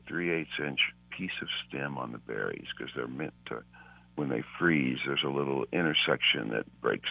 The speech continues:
there. But that was the easiest way in the past to do it. We try to do all of our berries fresh when the, before they're frozen. And you can, we, we have a machine that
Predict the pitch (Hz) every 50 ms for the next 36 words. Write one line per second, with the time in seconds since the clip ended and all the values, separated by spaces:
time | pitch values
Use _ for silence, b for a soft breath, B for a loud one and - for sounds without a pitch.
0 | - 50 50 50 50 - - - - - - - B B B B B B B B
1 | B B B B - - 80 76 - 82 85 82 73 85 - 85 - - - 110
2 | 104 104 101 - 90 87 85 - - - 76 80 78 76 71 71 69 67 62 62
3 | 62 - - 87 73 57 58 - - - 71 67 - 53 50 50 50 - - -
4 | 95 107 113 123 127 127 131 - B B B B B - - 113 101 92 92 82
5 | - 87 76 - - - 87 90 95 95 92 82 90 87 87 87 - - 80 73
6 | 73 73 73 69 65 64 - - - - - - - - - - - - - -
7 | - 85 71 52 50 - - - - - - - - 73 69 67 64 - - 64
8 | 65 - - - 85 78 - 71 67 - - - 55 50 50 50 - - 64 65
9 | - - - B B B B B B B B B B B B - - 90 87 82
10 | 80 - - - 107 117 - 123 110 104 95 85 71 78 95 101 107 107 - -
11 | - 107 107 110 107 101 92 92 90 - - - - 95 92 85 80 76 73 71
12 | -